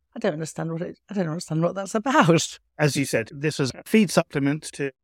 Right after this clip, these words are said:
Speaker 2: give new bounce and energy to your cows, and Joanna was not particularly impressed.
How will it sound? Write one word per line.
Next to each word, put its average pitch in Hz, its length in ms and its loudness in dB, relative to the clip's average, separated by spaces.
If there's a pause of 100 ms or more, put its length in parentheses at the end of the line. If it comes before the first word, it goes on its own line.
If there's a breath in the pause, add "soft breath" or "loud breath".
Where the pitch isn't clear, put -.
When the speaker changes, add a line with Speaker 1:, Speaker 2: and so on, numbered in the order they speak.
Speaker 2:
give 120 220 -4
new 156 220 0
bounce 143 400 4
and 139 80 0
energy 135 340 -2
to - 220 -8
your 135 180 -2
cows, 123 560 -4
and 127 320 -10
Joanna 139 460 0
was 131 180 -6
not 170 340 -6
particularly 120 600 -12
impressed. - 720 -12